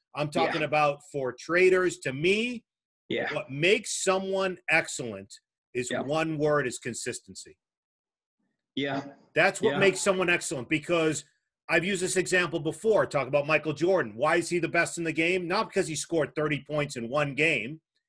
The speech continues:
Speaker 1: It's because he averaged thirty points per game over a fifteen or twenty year career.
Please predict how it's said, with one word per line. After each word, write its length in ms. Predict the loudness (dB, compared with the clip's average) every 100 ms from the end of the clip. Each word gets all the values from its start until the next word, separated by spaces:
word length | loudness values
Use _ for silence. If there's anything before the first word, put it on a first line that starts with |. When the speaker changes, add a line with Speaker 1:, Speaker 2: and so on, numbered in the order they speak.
| _ -4
Speaker 1:
It's 180 | -4 -2
because 380 | -4 0 0
he 220 | 0 -4 0
averaged 640 | 4 4 4 2 -2 -4 0
thirty 300 | 2 2 -2
points 460 | -6 -2 -2 -2
per 340 | -6 0 2 2
game 500 | 2 2 0 -6 -12 _ _
over 280 | -2 0 0
a 40 | -2
fifteen 440 | -2 -2 -2 -2
or 80 | -2
twenty 320 | -6 -6 -2
year 180 | -2 -2
career. 400 | -4 -2 -2